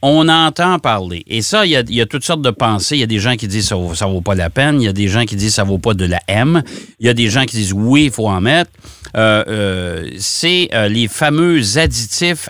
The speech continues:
à l'essence pour, euh, bon, euh, diminuer le, le taux de friction de, de, de, de votre moteur, et cetera. Moi, je sais pertinemment,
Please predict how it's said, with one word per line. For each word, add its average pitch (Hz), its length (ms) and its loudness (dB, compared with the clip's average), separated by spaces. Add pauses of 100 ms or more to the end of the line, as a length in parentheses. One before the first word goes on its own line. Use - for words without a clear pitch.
à 104 120 -2
l'essence 143 800 0 (400)
pour, 135 300 4
euh, 123 100 6
bon, 120 400 4
euh, 104 240 2
diminuer 127 1000 2
le, 110 180 2
le 101 160 0
taux 131 220 0
de 107 160 2
friction 127 1200 2
de, 98 260 0
de, 87 240 -2
de, 82 220 -4
de 80 120 -6
votre 90 240 -4
moteur, 123 460 0
et 95 80 -8
cetera. 104 520 -4 (440)
Moi, 208 300 2
je 127 160 2
sais 208 220 0
pertinemment, 107 720 -2